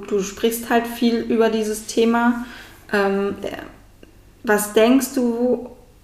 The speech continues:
das haben wir vielleicht vorhin auch schon ein bisschen beantwortet, aber was denkst du, warum so viele Männer einfach wenig über das Thema sprechen?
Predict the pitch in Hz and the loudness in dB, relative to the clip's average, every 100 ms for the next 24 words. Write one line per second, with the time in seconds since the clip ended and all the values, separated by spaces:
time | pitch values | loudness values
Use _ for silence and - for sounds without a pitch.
0 | - - - - - - 196 185 190 - | -20 -20 -20 -20 -14 -6 -4 0 -2 -2
1 | 226 220 240 208 196 190 208 190 214 214 | -2 -2 -2 -2 -4 -4 -4 -2 0 0
2 | - 214 196 190 190 196 190 - - - | -2 -2 -2 -2 -2 -2 -2 -8 -18 -20
3 | - 202 226 220 233 208 214 214 202 202 | -10 -4 -2 0 2 2 2 2 0 0
4 | - 202 196 196 202 190 202 202 220 214 | 0 0 0 0 0 -2 -2 2 4 4
5 | 220 202 202 196 - 190 185 - 196 226 | 0 -2 -2 -4 -8 -8 -10 -12 -14 -10
6 | 240 - | -12 -12